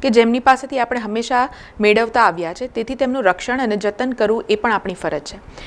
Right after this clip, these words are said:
તે હેતુથી પ્રકૃતિના સ્ત્રોતો જેમ કે વૃક્ષો, પાણીના વિવિધ સ્ત્રોતો તેમજ પર્યાવરણ પ્રત્યેની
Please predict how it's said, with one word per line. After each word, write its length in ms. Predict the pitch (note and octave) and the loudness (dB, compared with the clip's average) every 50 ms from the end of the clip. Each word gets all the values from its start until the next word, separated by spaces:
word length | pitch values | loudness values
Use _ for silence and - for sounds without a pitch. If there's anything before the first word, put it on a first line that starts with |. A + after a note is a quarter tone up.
| - - - - | -18 -4 2 4
તે 80 | A#3+ | 4
હેતુથી 400 | A#3+ B3 C4 B3 D4 C#4+ - E4+ | 6 6 4 0 0 -2 -2 -2
પ્રકૃતિના 640 | E4+ - A3+ A3+ - B3+ B3+ B3 C4 C4 B3+ C4+ C#4+ | 0 0 -2 -2 -2 -4 -4 -2 -2 -2 0 0 -2
સ્ત્રોતો 540 | D4 - - A3 G#3+ G#3+ A3 - G3 A3 A#3+ | -2 2 2 4 4 2 2 -2 -2 -2 0
જેમ 220 | A#3+ A#3 F#3+ G3+ | 0 0 0 0
કે 120 | G3 A3+ G#3+ | 2 2 2
વૃક્ષો, 420 | F#3 F#3 G3 F#3+ - - A3+ A3+ | 2 0 -2 -2 -2 -2 -2 -2
પાણીના 540 | A3+ - A#3 G3+ F#3+ G3 G#3+ G#3+ G#3 G#3 G#3 | -2 0 2 2 4 4 2 0 0 0 0
વિવિધ 300 | F#3 F#3 F#3+ G3+ G#3 - | -2 -2 -4 -4 -4 -6
સ્ત્રોતો 480 | - - - F#3+ F3 D#3+ - - - - - - - - - | -6 -6 -4 -4 -4 -4 -4 -8 -12 -12 -14 -14 -14 -6 -2
તેમજ 260 | A3+ A3+ A#3 A#3 C4+ | 2 2 2 2 0
પર્યાવરણ 520 | A#3+ - A3+ A3 A3 A3 A3 A3+ B3+ C4+ C4 | 0 0 2 2 2 2 0 0 -2 -4 -2
પ્રત્યેની 540 | - A3 G#3+ G#3+ - A3+ A3 G#3+ A3+ A#3+ | -2 -2 -4 -2 -2 -2 -2 -2 -2 -4